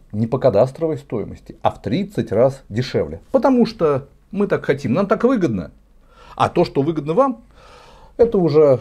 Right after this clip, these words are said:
нас не касается». Историю Дмитрия Архипова, ветерана боевых действий, человека, который награжден Орденом Мужества, мы рассказывали недавно,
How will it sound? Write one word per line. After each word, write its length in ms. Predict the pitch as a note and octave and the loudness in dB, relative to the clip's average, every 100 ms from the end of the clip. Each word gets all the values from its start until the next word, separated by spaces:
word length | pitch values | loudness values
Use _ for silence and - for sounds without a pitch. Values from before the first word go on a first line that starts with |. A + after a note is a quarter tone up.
| - | 0
нас 220 | D3 C#3 | 0 0
не 80 | B2+ | 2
касается». 680 | B2+ B2 A#2 E2 D2+ - - - - - - - | 0 2 0 0 -4 -14 -20 -20 -20 -20 -12 -6
Историю 580 | C3+ - D4+ C4 F3 | -6 0 4 4 4
Дмитрия 460 | B2+ D#3 F#3+ B2+ A2 | 0 -2 0 2 2
Архипова, 840 | G#2+ - G3+ - C#3 A2+ F2+ F#2 - _ | 0 -4 -8 -2 0 0 0 -4 -12 _
ветерана 540 | G2+ A2 B2+ F3 F3+ | -8 2 4 6 4
боевых 420 | A2+ B2+ D3+ E3 F2+ | 0 0 0 -2 -4
действий, 500 | B2 F#3 - G2 E2+ | -4 -6 -6 -10 -8
человека, 540 | - A2+ D3+ A3 A#2 | -2 2 4 2 0
который 360 | - - F2 D#2+ - - | -8 -10 -10 -12 -18 -12
награжден 560 | - G2 F#2+ G#2 F3 A#2+ - | -6 -2 -2 0 -2 -2 -2
Орденом 400 | B2 A2 F2 D#2+ | -2 0 -4 -4
Мужества, 520 | A#2 A#3+ G3 C3 - | 0 2 2 0 -4
мы 140 | F#2 D#3 | -2 0
рассказывали 560 | B2 - B2 F#2+ E2 | 0 2 0 0 -4
недавно, 480 | E2+ B2+ A3 B3 G3 | -6 0 2 2 -2